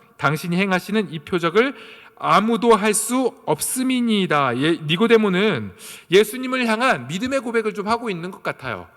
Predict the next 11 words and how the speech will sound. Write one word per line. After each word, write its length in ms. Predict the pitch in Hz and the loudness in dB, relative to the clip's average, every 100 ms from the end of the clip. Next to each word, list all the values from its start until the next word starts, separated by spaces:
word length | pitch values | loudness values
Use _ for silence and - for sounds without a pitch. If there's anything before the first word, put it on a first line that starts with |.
| - _ _ | -20 _ _
근데 200 | - 202 | -2 0
그 100 | 226 | 0
믿음의 360 | 185 190 240 240 | -2 -4 -2 -4
고백의 560 | - 165 190 185 208 208 | -2 0 0 2 -2 -2
근거가 500 | 220 269 269 247 240 | -6 -2 0 2 2
뭐였어요? 520 | 143 131 127 156 226 - - _ _ _ _ 135 | 0 -4 -2 -4 -4 -10 -20 _ _ _ _ -2
예수님이 680 | 156 - 180 170 165 151 131 _ _ _ - | -2 -2 -8 -6 -6 -8 -12 _ _ _ -8
행하셨던 680 | 220 208 190 - 240 262 285 - - - | -4 -4 -6 0 0 0 -6 -20 -20 -4
기적, 840 | 233 233 - - - - _ _ | -2 0 -4 -6 -20 -20 _ _
표적이라고 580 | - 262 262 220 160 120 | 4 4 0 -4 -8 -8
하는 160 | 107 | -12